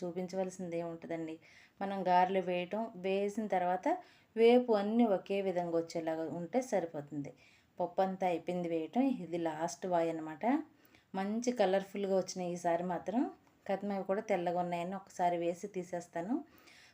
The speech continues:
ఫైనల్గా ఎలా ఉందో మన వీడియో ఒక కామెంట్ అయితే తప్పకుండా చేయండి.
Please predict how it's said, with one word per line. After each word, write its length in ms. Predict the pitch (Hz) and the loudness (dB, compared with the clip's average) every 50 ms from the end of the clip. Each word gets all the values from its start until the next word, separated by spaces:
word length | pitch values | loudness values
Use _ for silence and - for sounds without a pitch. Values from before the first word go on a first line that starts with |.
| - | -2
ఫైనల్గా 480 | - 208 190 190 190 190 180 175 190 190 185 175 | 2 2 2 2 2 0 0 2 2 2 2 2
ఎలా 160 | 170 175 175 175 | 2 2 0 0
ఉందో 260 | 175 170 170 175 190 | -2 -4 -4 -4 -4
మన 180 | 196 185 170 165 | -4 -4 -4 -4
వీడియో 320 | 160 160 160 160 156 185 220 | -4 -4 -4 -2 -2 -2 -2
ఒక 220 | 220 220 - - 170 - | -2 -4 -4 -6 -6 -2
కామెంట్ 400 | 170 170 165 180 190 196 196 185 | -2 -2 0 -2 -4 -4 -2 -2
అయితే 200 | 180 170 - 202 | -2 -2 -2 -4
తప్పకుండా 580 | 208 - 190 - - - - 170 180 185 180 180 175 - | -6 -4 -4 -4 -4 -4 -8 -6 -6 -6 -6 -6 -6 -4
చేయండి. 480 | 175 165 160 156 156 156 160 160 190 | -4 -4 -4 -6 -8 -10 -8 -6 -6